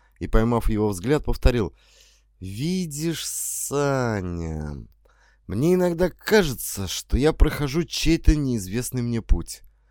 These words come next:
Я иду по следам того, кто раскрывал эти сундуки.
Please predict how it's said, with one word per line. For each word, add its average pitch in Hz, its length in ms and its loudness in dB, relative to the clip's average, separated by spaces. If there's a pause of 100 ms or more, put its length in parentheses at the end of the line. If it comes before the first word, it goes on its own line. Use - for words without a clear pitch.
(260)
Я 147 200 4
иду 180 160 6
по - 160 8
следам 160 480 2
того, 139 520 0
кто - 260 -6
раскрывал 143 640 -2
эти 113 200 -6
сундуки. 90 680 -8